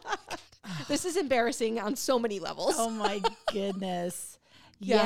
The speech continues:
Speaker 2: Yes, yes. Be careful. I actually, now that you bring that up, I think about when we did some traveling and, um, Tyler came with us
Speaker 1: Mm-hmm.
Speaker 2: and he had gotten a wall hanging thing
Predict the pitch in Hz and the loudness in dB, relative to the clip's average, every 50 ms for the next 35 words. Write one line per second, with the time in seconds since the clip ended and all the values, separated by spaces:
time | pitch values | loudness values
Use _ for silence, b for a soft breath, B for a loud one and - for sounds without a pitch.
0 | 220 214 202 196 190 - - - - 240 214 214 220 208 196 - - - 254 208 | 6 4 4 2 0 -4 -6 -6 -2 2 4 4 4 4 2 0 -2 -2 -2 0
1 | - 277 269 240 254 247 - - 233 247 - - 233 254 254 - - 330 247 247 | 2 2 0 0 0 -2 0 0 0 2 2 2 2 2 2 0 -4 -4 -4 -4
2 | 247 262 254 240 233 202 233 220 214 208 208 202 214 202 220 196 - 269 240 214 | -4 -4 -6 -6 -6 -6 -4 -2 0 0 2 2 2 2 0 0 0 -2 -2 -2
3 | 240 202 214 202 - 214 202 202 202 190 180 B B B B B B 226 233 233 | 0 0 0 0 0 -2 -2 -2 -2 -4 -8 B B B B B B -2 -2 -2
4 | 233 196 240 220 214 - 214 196 - 214 196 190 190 196 196 190 190 - - 220 | 0 2 2 0 2 0 -2 0 2 2 2 2 2 0 -2 -2 -2 -4 -4 -2
5 | 185 180 180 175 - - - 180 170 170 165 160 - B B B B B - 269 | -2 -2 -4 -6 -6 -4 -4 -4 -4 -4 -6 -10 -14 B B B B B -2 0
6 | 269 277 269 233 190 170 - - 214 175 170 165 165 - - 147 135 - - 226 | 0 2 2 0 -2 -4 -4 -4 -4 -4 -2 -4 -4 -4 -4 -6 -6 -6 -6 -6
7 | - 254 220 208 190 214 247 262 269 302 262 208 - 196 180 180 - - 214 196 | -6 -4 -2 0 0 2 2 0 0 0 -2 -4 -2 -2 -2 -2 -2 -2 -6 -6
8 | 196 202 214 208 b b b b b b b - 214 202 196 196 190 190 190 185 | -6 -6 -8 -10 b b b b b b b -6 -2 0 2 2 2 0 0 -2
9 | 175 214 226 - _ _ _ _ _ _ _ _ - - 214 208 214 226 226 247 | -6 -10 -16 -18 _ _ _ _ _ _ _ _ -14 -10 -4 0 2 4 4 4
10 | 247 226 202 233 185 180 175 180 175 170 - 196 170 170 165 175 185 214 | 2 2 0 -2 -2 -2 -4 -6 -6 -6 -4 -4 -4 -4 -4 -6 -10 -12